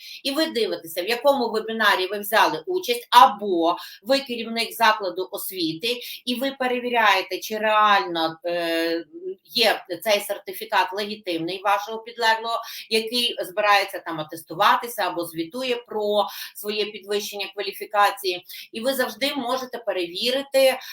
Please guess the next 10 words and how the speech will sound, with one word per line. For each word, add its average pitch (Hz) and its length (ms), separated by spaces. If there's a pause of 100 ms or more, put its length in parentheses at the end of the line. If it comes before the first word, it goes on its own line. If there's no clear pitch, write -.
(140)
сертифікати 220 880 (120)
ось 220 300
тут. 165 300 (140)
Натискаєте 233 840
просто 220 480
на 202 120
кнопку 202 500
«Реєстр», 190 800 (380)
і 330 240
вам, 247 440